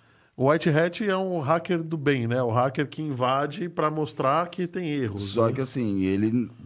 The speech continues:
Speaker 2: por enquanto, não podemos falar de white hat como o cara da, do, do maior roubo de seiscentos milhões, né? Da, da Poly Network, né? Porque ele já veio, já mostrou, já devolveu uma boa parte, só não devolveu a chave pública porque ele tá esperando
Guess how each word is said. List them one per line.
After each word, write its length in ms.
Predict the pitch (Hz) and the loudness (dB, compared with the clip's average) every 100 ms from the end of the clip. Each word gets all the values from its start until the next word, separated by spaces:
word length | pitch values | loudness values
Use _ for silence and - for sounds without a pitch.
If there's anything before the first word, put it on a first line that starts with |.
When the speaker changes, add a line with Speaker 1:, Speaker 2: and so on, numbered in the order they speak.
| - | -2
Speaker 2:
por 160 | 170 | 0
enquanto, 640 | 208 202 - 156 165 175 190 | 0 -2 0 2 2 0 -2
não 240 | 180 170 | 0 0
podemos 560 | 170 147 98 92 90 80 | 0 -2 2 2 0 -2
falar 300 | 85 78 73 | -2 -2 -4
de 100 | 76 | -6
white 260 | 82 - | -8 -6
hat 300 | 95 98 110 | -4 -4 -6
como 280 | - 165 185 | -6 -6 -6
o 40 | 190 | -6
cara 460 | - 120 123 139 | 0 0 2 0
da, 340 | 127 143 147 147 | 0 0 0 -2
do, 400 | 127 123 131 120 | -4 -4 -4 -2
do 100 | 120 | 2
maior 280 | 117 123 | 2 4
roubo 320 | 131 107 113 117 | 2 0 0 -2
de 80 | |
seiscentos 380 | 117 117 113 113 | -2 0 0 0
milhões, 420 | 147 156 95 85 | 0 2 2 0
né? 240 | 80 80 78 | 0 0 0
Da, 300 | 78 80 76 | 0 0 0
da 120 | 80 | -2
Poly 240 | - 80 | 0 2
Network, 680 | 78 80 - 135 80 76 71 | 2 0 0 0 0 -2 -6
né? 220 | 71 73 - - - - - _ | -4 -6 -10 -18 -20 -20 -20 _
Porque 260 | - 87 90 | -2 0 2
ele 160 | 85 90 | 2 2
já 180 | 107 | 0
veio, 640 | 98 85 92 92 101 98 90 | 0 2 2 2 2 0 2
já 160 | 90 | 2
mostrou, 640 | 87 92 - 92 92 101 95 | 2 -2 -2 0 2 0 0
já 160 | 92 | 0
devolveu 420 | 85 90 98 90 | 0 0 0 0
uma 160 | 92 95 | 0 -2
boa 380 | 82 98 123 131 | -2 0 0 0
parte, 560 | - 120 101 101 98 | 2 0 0 -4 -6
só 200 | - 127 | -2 0
não 140 | 139 147 | 2 2
devolveu 500 | 143 127 120 101 98 | 2 2 2 2 2
a 40 | |
chave 300 | 104 123 151 | 2 0 -2
pública 500 | 143 175 175 208 240 | 0 2 2 0 -2
porque 160 | 240 240 | 0 -2
ele 100 | 240 | 2
tá 100 | 226 | 0
esperando 600 | 226 240 185 175 208 | 2 2 2 2 0